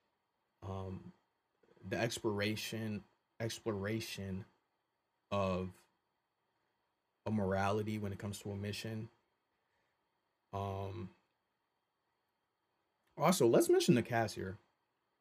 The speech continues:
Oppenheimer, our title character, is played by Cillian Murphy, who I believe is one of the most underrated actors of our generation. So I have no worries about him.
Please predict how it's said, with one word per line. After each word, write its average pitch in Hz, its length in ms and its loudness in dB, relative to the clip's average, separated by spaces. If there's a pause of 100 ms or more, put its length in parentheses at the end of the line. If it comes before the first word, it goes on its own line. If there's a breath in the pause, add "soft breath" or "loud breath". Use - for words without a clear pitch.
(340)
Oppenheimer, 117 640 4 (100)
our 107 120 -4
title 104 340 -2
character, 117 420 -2
is 95 120 -8
played 104 400 -6
by 98 420 -4 (640)
Cillian 135 640 0 (400)
Murphy, 104 460 -2 (1700)
who 123 80 4
I 120 80 6
believe 117 200 6
is 110 100 -2
one 110 120 -2
of - 20 0
the 104 120 0
most 101 140 -2
underrated 101 480 -4
actors 95 540 -8 (480)
of 104 140 -8
our 98 80 -2
generation. 92 640 -6 (1120)
So - 120 -2
I 104 100 2
have 113 140 2
no 101 140 0
worries 92 260 -2
about 95 200 -8
him. 95 200 -10